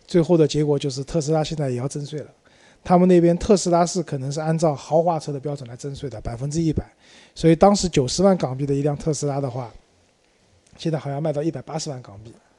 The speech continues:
那当时我也问，因为香港大家知道是免税的嘛，它是个免税港嘛。那其实免税定义是说一些日用品，大部分的日用品，包括一些奢侈品这些就是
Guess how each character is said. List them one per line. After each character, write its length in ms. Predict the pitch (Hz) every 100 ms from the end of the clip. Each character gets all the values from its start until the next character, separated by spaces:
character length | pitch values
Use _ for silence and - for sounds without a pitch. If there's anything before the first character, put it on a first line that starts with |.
| _ _ _ - - - _
那 100 | 175
当 180 | 165 262
时 80 | 269
我 160 | 190
也 80 | 214
问， 180 | 175 175
因 120 | 233
为 80 | 285
香 240 | - 311
港 120 | 277 165
大 60 |
家 100 | 156
知 120 | 151
道 80 | 170
是 160 | 156 175
免 260 | 156 117
税 240 | 120 254 202
的 80 | 127
嘛， 140 | 107
它 140 | - 180
是 80 | 185
个 80 |
免 180 | 175 123
税 220 | 117 220
港 180 | 180 104 104
嘛。 80 | 107 _ _ _ _ _ -
那 180 | 196 156 _
其 180 | - 208
实 140 | 254
免 180 | 220 143
税 180 | - 233
定 220 | 208 180
义 60 | 165
是 160 | 175
说 240 | 151 156 190
一 80 |
些 240 | 185 190 196
日 140 | 247 196
用 220 | 156 131
品， 240 | - 120 -
大 140 | 190
部 120 | 175
分 120 | 170
的 80 | 165
日 140 | 175 196
用 180 | 156
品， 180 | 127 117
包 180 | 120 175
括 180 | 170 165
一 60 | 156
些 120 | 170
奢 220 | - 233
侈 160 | 226 170
品 160 | 123
这 80 | 123
些 300 | 127 139 139
就 120 | - 147
是 260 | 147 127